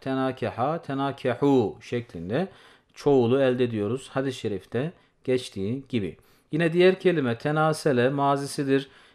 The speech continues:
Yani neslini çoğalttı gibi. Yetenaselu, e, muzarisi, tenasül, e, bunun mastarıdır. Ve, e, emri ise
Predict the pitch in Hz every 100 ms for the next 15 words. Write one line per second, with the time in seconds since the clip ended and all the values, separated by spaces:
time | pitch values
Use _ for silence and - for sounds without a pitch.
0 | _ 131 123 123 120 117 123 123 135 127
1 | 120 123 117 113 - 95 80 117 139 139
2 | 147 147 147 - 117 123 165 - _ _
3 | _ 113 113 131 131 135 123 120 - 151
4 | 143 135 135 131 147 160 165 _ _ _
5 | - 113 113 113 131 120 131 131 131 -
6 | 131 135 127 127 135 _ _ _ - 117
7 | 127 123 - 110 110 110 110 107 107 120
8 | 123 139 156 151 - 104 104 151